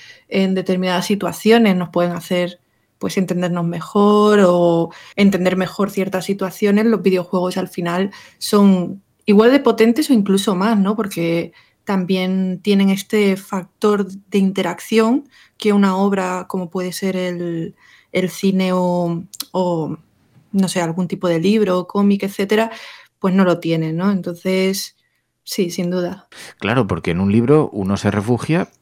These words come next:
Speaker 2: pero se queda solo. En un videojuego puedes interactuar. De hecho, este factor de socialización,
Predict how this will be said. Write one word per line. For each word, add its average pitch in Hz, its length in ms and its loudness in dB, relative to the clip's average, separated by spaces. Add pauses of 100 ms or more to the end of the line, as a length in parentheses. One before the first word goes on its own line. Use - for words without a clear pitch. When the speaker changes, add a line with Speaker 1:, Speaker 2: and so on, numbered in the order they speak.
(320)
Speaker 2:
pero 85 560 0
se - 200 -8
queda 71 220 -4
solo. 135 360 0 (640)
En 82 540 -4
un 107 180 0
videojuego 113 640 4
puedes 113 340 4
interactuar. 101 560 0
De 113 80 4
hecho, 175 280 2
este 123 200 -2
factor 151 360 0
de 131 80 2
socialización, 113 880 0